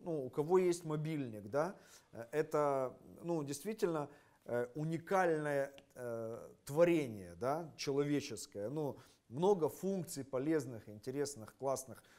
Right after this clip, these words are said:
но по сути вот этот мобильник по своему химическому составу ничем не отличается от того, что у нас под ногами, когда мы ходим по земле. Понимаете, о чём я говорю? То есть вот взять комок земли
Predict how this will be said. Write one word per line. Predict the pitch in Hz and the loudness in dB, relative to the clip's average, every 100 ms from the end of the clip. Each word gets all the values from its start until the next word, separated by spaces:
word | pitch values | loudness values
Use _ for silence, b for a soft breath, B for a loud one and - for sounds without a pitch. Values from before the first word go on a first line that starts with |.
| b | b
но | 135 147 | -6 -4
по | 165 | -2
сути | 160 - 285 285 135 B _ | -2 -2 -2 -2 -6 B _
вот | 127 214 | 0 4
этот | 214 196 | 4 4
мобильник | 175 170 160 233 247 160 127 | -2 -4 -2 0 0 -2 -6
по | - | -8
своему | - 147 151 156 175 180 | -8 0 2 2 0 -2
химическому | - 151 170 170 151 - 135 131 | -2 -4 -4 -4 -8 -8 -8 -8
составу | 131 135 - 202 196 120 B B | -10 -8 0 0 0 -4 B B
ничем | 135 143 - 202 170 | -10 -6 -2 -2 -2
не | |
отличается | 156 143 143 - 165 156 135 - 127 - | -4 -6 -8 -2 4 4 4 0 -6 -4
от | 127 127 - - b b | -2 -2 -6 -20 b b
того, | - 143 185 233 | -4 -2 4 2
что | 226 160 | 2 -2
у | 156 | -2
нас | 165 151 | -2 -2
под | - 139 135 | -4 -4 -4
ногами, | 139 170 190 147 | 0 2 2 0
когда | 123 120 135 | -6 -6 -4
мы | 131 | -6
ходим | - 160 147 127 | -4 -4 -4 -4
по | 131 | -6
земле. | 127 135 127 107 - b b _ | -4 -4 -2 -4 -6 b b _
Понимаете, | 120 135 202 247 262 | -8 -2 0 0 0
о | 165 | -2
чём | - 135 | -4 -8
я | 123 | -6
говорю? | 110 117 117 101 B B - | -6 -4 -4 -6 B B -4
То | 156 | -4
есть | 151 | -2
вот | 160 | -4
взять | 147 151 214 190 - | -2 6 6 6 2
комок | 165 175 175 143 | 0 2 2 2
земли | 143 156 208 285 294 | -2 0 2 2 0